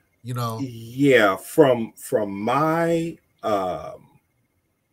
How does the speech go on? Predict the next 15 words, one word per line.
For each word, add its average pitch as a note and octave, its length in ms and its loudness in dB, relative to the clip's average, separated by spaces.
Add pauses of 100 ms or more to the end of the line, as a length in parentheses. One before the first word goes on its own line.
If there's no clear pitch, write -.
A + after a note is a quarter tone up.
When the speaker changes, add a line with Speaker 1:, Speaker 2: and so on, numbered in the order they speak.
(800)
Speaker 2:
at A2+ 120 2
least E3 240 0
from G2 220 -6
my B2 240 0
research, G#2+ 800 -4
I B2 140 -2
would B2+ 160 -6
have G#2 300 -8
to - 60 -20
start A2 440 -4
it F2+ 240 -8
with G2 480 -8 (640)
Queen D3 340 4
Mother G2+ 240 -2
Moore, G2+ 480 -6